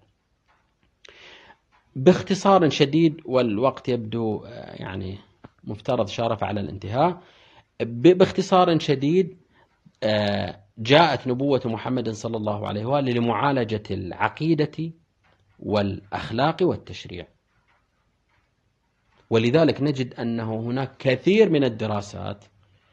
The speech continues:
طبعا لا ننفيها عن الأديان السابقة، الأديان السابقة وغير نبوة ال-، أو رسالة الإسلام، ولكن حديثنا عن الإسلام.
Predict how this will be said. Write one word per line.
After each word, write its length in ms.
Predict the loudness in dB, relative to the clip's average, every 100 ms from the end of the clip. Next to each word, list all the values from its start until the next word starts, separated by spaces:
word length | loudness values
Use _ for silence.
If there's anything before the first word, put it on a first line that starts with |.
| _
طبعا 160 | -4 -2
لا 460 | 0 4 4 2 -4 -16 -20 _ -2
ننفيها 400 | 0 2 0 0
عن 120 | 0
الأديان 360 | -2 -4 -4 -4
السابقة، 560 | -6 -10 -10 -12 -20 -20 -20
الأديان 640 | -20 -16 -12 -6 -6 -6 -10 -18 -20 -20
السابقة 520 | -4 -2 0 -2 -2
وغير 300 | -2 -4 -4 -6 -8 -12 -16 -12
نبوة 360 | -8 -6 -6 -10
ال-، 260 | -12 -16 -20 -20 -20 -20 -20 _ _ -16
أو 140 | -14 -12
رسالة 360 | -6 -4 -4 -4
الإسلام، 320 | -8 -4 -2
ولكن 260 | -2 -2 0
حديثنا 420 | 0 2 2 4
عن 140 | 4
الإسلام. 400 | 2 0 -10 -12